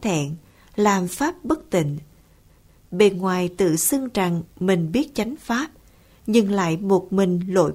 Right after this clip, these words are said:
qua sông, vén y lên cao, không khác gì dâm nữ. Như thế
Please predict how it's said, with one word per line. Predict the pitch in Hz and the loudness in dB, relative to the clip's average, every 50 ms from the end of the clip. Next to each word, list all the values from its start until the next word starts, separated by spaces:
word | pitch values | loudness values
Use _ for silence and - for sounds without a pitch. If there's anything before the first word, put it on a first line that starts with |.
| - - | -2 -2
qua | 226 220 214 | -2 -2 -2
sông, | - - - 220 208 190 196 180 - - - _ - - - | -2 -4 -2 -2 -2 -2 -4 -6 -10 -12 -20 _ -20 -14 -8
vén | 180 175 214 202 196 233 320 - - | -2 0 0 0 0 -2 -8 -8 -4
y | - 233 220 202 | 0 0 0 0
lên | 196 196 196 190 175 170 - | 0 0 0 -2 -2 -6 -6
cao, | - 180 175 175 175 170 - - - - - - - - - | -4 -2 0 0 -2 -2 -6 -12 -20 -20 -20 -20 -20 -20 -20
không | - - - 226 208 190 185 | -10 -2 0 0 2 0 0
khác | - - 294 349 - - | -2 -4 -4 -4 -4 -8
gì | 180 175 196 196 190 180 175 185 | -4 0 2 2 2 2 0 0
dâm | - 277 262 247 233 | 0 0 0 0 0
nữ. | 202 175 143 - 147 190 247 - - _ _ _ - _ - - _ - - | 0 0 0 0 -2 -4 -8 -12 -18 _ _ _ -20 _ -20 -20 _ -14 -4
Như | - 208 220 208 | 0 2 2 2
thế | 208 208 208 202 202 214 254 330 359 | 2 2 -2 -2 -2 -2 -2 -2 -4